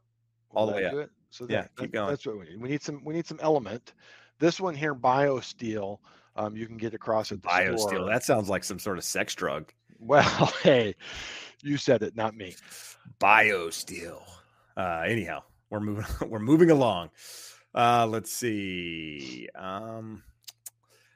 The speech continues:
Speaker 2: Sonny says, "Great to see you guys. If I was still a buyer, I'd only be looking at listings over thirty days. Motivated sellers, have them pay closing costs and buy down the rate."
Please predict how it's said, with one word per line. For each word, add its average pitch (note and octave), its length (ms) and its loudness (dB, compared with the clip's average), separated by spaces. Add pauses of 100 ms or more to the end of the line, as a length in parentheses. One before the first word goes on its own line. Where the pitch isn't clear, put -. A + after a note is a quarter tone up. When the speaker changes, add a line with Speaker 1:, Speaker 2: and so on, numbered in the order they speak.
(100)
Speaker 2:
Sonny F3+ 440 6
says, C3 540 4
"Great C#3 240 2
to A#2+ 60 -10
see D3 120 -4
you C#3 60 0
guys. C3 380 -2
If B2+ 140 -8
I B2+ 80 2
was C3+ 120 -4
still D#3+ 320 -2
a C3+ 160 -6
buyer, A#2+ 640 -2
I'd A2+ 340 -6
only C3+ 300 -6
be A#2+ 160 -8
looking A2 240 -10
at G#2+ 80 -10
listings G#2+ 320 -10
over F2 120 -12
thirty G2+ 220 -6
days. G2+ 260 -6
Motivated F2+ 380 -6
sellers, B2 560 0 (220)
have B2 260 0
them A#2 180 -4
pay G2+ 160 -4
closing G#2+ 360 -6
costs G#2 260 -2
and G2 80 -8
buy E2+ 140 0
down F2 160 -4
the A#2 80 -2
rate." F#3 220 0